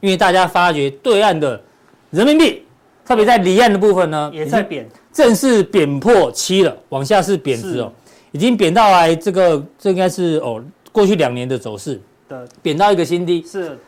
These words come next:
Speaker 1: 那今年以来啊，其实呢，对于美元的这个货币哦，大家看一下，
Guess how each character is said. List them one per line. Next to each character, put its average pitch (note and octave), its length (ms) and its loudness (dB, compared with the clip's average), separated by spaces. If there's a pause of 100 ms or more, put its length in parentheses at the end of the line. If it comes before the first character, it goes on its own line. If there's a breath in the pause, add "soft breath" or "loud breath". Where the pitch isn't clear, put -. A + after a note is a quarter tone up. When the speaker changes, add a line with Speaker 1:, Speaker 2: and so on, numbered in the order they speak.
(100)
Speaker 1:
那 A#3+ 120 0
今 D4+ 300 0
年 A3 240 0
以 E3+ 60 -2
来 C#3 180 0
啊， B2 80 -2
其 G3 240 -6
实 F3+ 140 -6
呢， F3 120 -2
对 G#3 280 2
于 G3+ 40 0
美 D#3 300 -4
元 C3 240 -4
的 C3+ 220 -4
这 D#3 300 -4
个 A#2+ 580 -8
货 G#3 200 0
币 F3+ 200 -4
哦， F#2+ 60 -12 (360)
大 F#3 100 -2
家 F3+ 80 2
看 F3+ 140 0
一 D#3+ 60 -4
下， D#3+ 200 -2